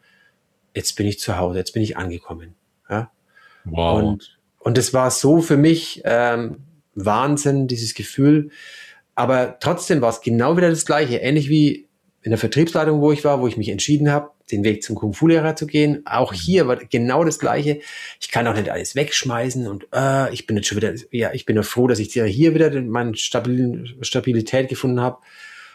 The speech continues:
Speaker 1: Und dann habe ich erneut mein Leben komplett umgestellt und bin den schamanischen Weg gegangen. Und heute, ja, bin ich Schamanen-Mentor seit über fünfzehn Jahren. Genau.
Speaker 2: Wow, also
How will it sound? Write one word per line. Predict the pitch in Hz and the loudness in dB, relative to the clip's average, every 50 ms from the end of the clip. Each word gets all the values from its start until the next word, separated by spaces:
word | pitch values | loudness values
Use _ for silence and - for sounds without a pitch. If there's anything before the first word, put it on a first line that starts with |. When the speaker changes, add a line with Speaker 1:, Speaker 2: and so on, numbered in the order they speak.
| _ _ | _ _
Speaker 1:
Und | - 127 120 | -2 0 2
dann | 123 | 2
habe | 131 127 | 2 0
ich | 127 - - | -2 0 0
erneut | 139 131 127 131 143 165 185 180 | 2 4 4 4 4 4 4 2
mein | 180 170 151 135 123 117 | 2 2 2 2 2 2
Leben | 120 120 113 113 | 0 0 0 -2
komplett | 110 - - 110 104 - - - 151 - - - | -4 -2 -4 -4 -4 -2 2 2 2 2 2 0
umgestellt | 151 135 139 139 131 - - - 127 127 127 123 - - _ _ _ _ _ _ _ | -2 0 0 0 -2 -2 -2 0 2 2 2 0 -2 -8 _ _ _ _ _ _ _
und | - 117 117 110 | 0 0 2 2
bin | 110 120 113 | 2 2 2
den | 117 113 107 | 2 2 2
schamanischen | - 117 110 98 98 104 104 98 101 107 92 | 0 0 0 2 0 0 0 -2 -2 -2 -2
Weg | 98 101 | -2 0
gegangen. | 98 98 98 98 95 101 107 107 104 104 - _ _ _ _ _ _ | 0 -2 -2 0 0 0 0 -2 -4 -6 -12 _ _ _ _ _ _
Und | - 104 101 - - | -6 -4 -4 -2 0
heute, | 104 98 95 92 101 98 92 - _ _ _ - | 0 2 2 2 0 -2 -2 -6 _ _ _ -4
ja, | 107 | -4
bin | 98 - 98 | -2 -2 -4
ich | 98 92 - | -4 -2 -2
Schamanen-Mentor | - 104 95 95 95 98 98 101 101 104 104 113 | -2 -2 -2 0 0 -2 0 0 0 0 0 -2
seit | 104 - 98 90 | -2 -2 -4 -4
über | 90 - | -4 -6
fünfzehn | - - - 92 - - - 92 90 | -8 -8 -10 -10 -10 -10 -10 -10 -10
Jahren. | 90 85 85 87 - _ _ _ _ _ | -12 -12 -14 -16 -16 _ _ _ _ _
Genau. | - - 90 87 - - _ _ _ _ _ _ _ _ _ _ _ _ - - - - - - | -16 -12 -12 -12 -12 -14 _ _ _ _ _ _ _ _ _ _ _ _ -16 -14 -12 -12 -12 -10
Speaker 2:
Wow, | - 98 82 69 78 95 95 90 82 82 69 | -8 -8 -6 -2 -2 0 0 2 0 0 0
also | 71 82 95 92 98 92 | 0 -2 0 0 0 -2